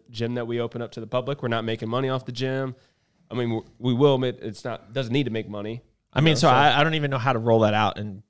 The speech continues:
Speaker 2: get that education out. Is it our website? We put that in
Speaker 1: No,
Speaker 2: the
Speaker 1: it's just
Speaker 2: list?
Speaker 1: an idea that popped in my head thirty seconds ago.
Speaker 2: All right, so this isn't that
Speaker 1: And
Speaker 2: thought out
Speaker 1: talking
Speaker 2: yet.
Speaker 1: with Darren
Speaker 2: Yeah.
Speaker 1: yesterday.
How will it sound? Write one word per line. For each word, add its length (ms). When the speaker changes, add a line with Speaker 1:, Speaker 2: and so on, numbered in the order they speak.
Speaker 2:
get 180
that 160
education 560
out. 260
Is 100
it 80
our 120
website? 400
We 80
put 160
that 120
in 40
Speaker 1:
No, 80
Speaker 2:
the 80
Speaker 1:
it's 80
just 140
Speaker 2:
list? 20
Speaker 1:
an 80
idea 260
that 100
popped 200
in 60
my 100
head 260
thirty 160
seconds 260
ago. 100
Speaker 2:
All 80
right, 100
so 120
this 140
isn't 360
that 180
Speaker 1:
And 160
Speaker 2:
thought 80
out 100
Speaker 1:
talking 80
Speaker 2:
yet. 60
Speaker 1:
with 100
Darren 280
Speaker 2:
Yeah. 140
Speaker 1:
yesterday. 440